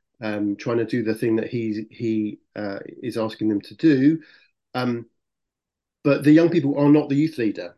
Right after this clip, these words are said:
Um, the young people are called actually to follow Christ, uh, and to work out their own walk with Christ rather than to emulate or copy the youth leader's walk. So that, for me, that's one of the biggest dangers.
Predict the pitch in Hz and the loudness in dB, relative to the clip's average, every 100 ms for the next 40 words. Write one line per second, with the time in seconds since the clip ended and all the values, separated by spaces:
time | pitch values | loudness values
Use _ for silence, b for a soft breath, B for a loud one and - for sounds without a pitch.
0 | _ _ - 117 107 113 127 143 147 135 | _ _ -8 -2 -2 2 2 4 2 2
1 | 117 - 123 120 - - 113 131 123 113 | -4 0 0 0 -4 -8 -10 -8 -2 2
2 | 107 107 - 135 120 104 - - - 120 | 2 2 -2 0 0 -2 -8 -14 -16 -8
3 | 107 101 104 117 113 107 110 110 107 110 | -8 -4 -4 -2 -2 -2 -6 -2 0 2
4 | 107 107 _ _ _ 107 117 127 - 110 | 2 0 _ _ _ -6 -4 -4 -4 -6
5 | 107 - 95 92 - 110 104 107 104 104 | -4 -6 -6 -6 -6 -2 -2 -2 -2 -2
6 | 104 110 104 107 107 101 101 - _ b | -2 -2 -2 0 -2 -2 -6 -8 _ b
7 | b b 113 107 113 - 104 107 113 - | b b -10 -6 -6 -4 -4 -4 -4 -4
8 | 101 98 98 95 - - 135 151 143 135 | -4 -4 -6 -8 -8 -6 -2 -2 -2 0
9 | 135 127 117 120 - 113 113 107 113 113 | 2 2 -2 -6 -10 -4 -2 0 -2 -4
10 | 107 113 104 101 95 - | -4 -2 -2 -2 -4 -8